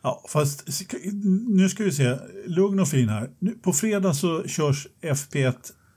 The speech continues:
på Monza. Tror du verkligen att, eh, de har gått om, om de, eh, jag tror inte att de har en chatte på Monza faktiskt, mot Mercedes.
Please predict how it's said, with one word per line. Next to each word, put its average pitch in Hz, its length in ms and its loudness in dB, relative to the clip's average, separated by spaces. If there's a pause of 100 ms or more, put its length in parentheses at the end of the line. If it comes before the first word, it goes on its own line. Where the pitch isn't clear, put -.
(180)
på 147 100 2
Monza. 123 600 2 (840)
Tror 165 180 2
du 143 180 2
verkligen 127 340 4
att, 117 280 0
eh, 117 540 0
de 123 220 4
har 123 60 4
gått 127 200 -2
om, 127 440 4
om 123 200 2
de, 110 380 0
eh, 104 460 -4 (120)
jag 139 140 2
tror 151 240 0
inte 143 200 0
att 139 100 -2
de 127 100 2
har 131 100 2
en 127 60 4
chatte 139 380 -6
på 143 100 0
Monza 98 320 -2
faktiskt, - 440 -12
mot 104 180 -4
Mercedes. - 360 -8